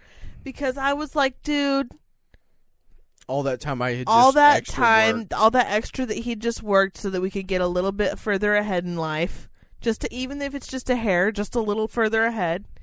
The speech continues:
Speaker 2: Yeah, 'cause we have a lot of stuff that's, like, broken recently.
Speaker 1: We just have things that we need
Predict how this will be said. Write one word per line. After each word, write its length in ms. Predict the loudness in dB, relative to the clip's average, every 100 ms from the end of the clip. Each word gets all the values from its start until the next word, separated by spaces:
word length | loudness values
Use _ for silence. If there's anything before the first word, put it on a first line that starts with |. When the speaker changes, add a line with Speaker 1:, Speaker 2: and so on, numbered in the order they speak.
| -18
Speaker 2:
Yeah, 280 | -8 -4 -4
'cause 200 | -6 -8
we 140 | -2 2
have 160 | 2
a 60 | 2
lot 220 | 4 2
of 80 | 0
stuff 220 | -2 -2
that's, 380 | -4 -6 -8 -4
like, 200 | -4 -2
broken 400 | 0 0 -2 -6
recently. 560 | -6 -8 -10 -8 -10 -12 _ _ _ _
Speaker 1:
We 140 | -8
just 180 | -6 -4
have 200 | -2 -2
things 280 | 0 -2 0
that 100 | -2
we 100 | -2
need 360 | -4 -2 -4